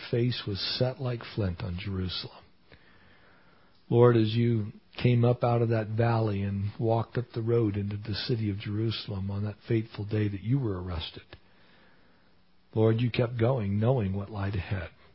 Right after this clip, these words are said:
And so did the Apostle Paul. We thank you for that. We pray that you'd give us that type of boldness with those that we minister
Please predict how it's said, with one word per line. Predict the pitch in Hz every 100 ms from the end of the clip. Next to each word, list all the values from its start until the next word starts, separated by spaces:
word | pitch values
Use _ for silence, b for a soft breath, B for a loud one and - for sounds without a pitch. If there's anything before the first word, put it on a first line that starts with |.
| -
And | 107 95 95
so | - 131 127
did | 120
the | 117
Apostle | 117 104 107 104 120 -
Paul. | 95 78 87 - _
We | 107 98 -
thank | 120 117
you | 123
for | - 120
that. | 117 120 147 - - b b b b b -
We | 110
pray | - 123
that | 110 107
you'd | 120 110
give | 117
us | 117 107
that | 123 123
type | - 117 -
of | 113 113
boldness | 113 120 117 117 - -
with | 117 110
those | 117 110 104
that | 110
we | 110
minister | 107 107 107 -